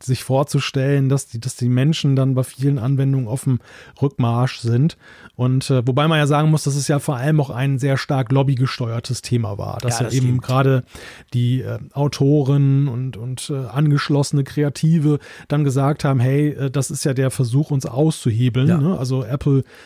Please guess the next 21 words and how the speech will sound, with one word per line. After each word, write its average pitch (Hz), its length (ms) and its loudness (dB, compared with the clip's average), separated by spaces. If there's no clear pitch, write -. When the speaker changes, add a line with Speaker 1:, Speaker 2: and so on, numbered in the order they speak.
Speaker 1:
will 135 220 2
da 135 160 2
nur 135 280 4
mehr 135 220 2
Gewinn 131 340 2
machen 143 500 2
und 123 260 -6
die 135 80 -2
Qualität 143 520 0
wird 120 100 -8
schlechter. 143 500 0
Und 135 80 2
es 131 140 -2
wurde 233 120 2
auch 160 60 0
argumentiert 143 540 0
und 139 160 -2
durchaus 165 320 0
ja 135 60 2
auch 127 40 2
plausibel, 139 540 2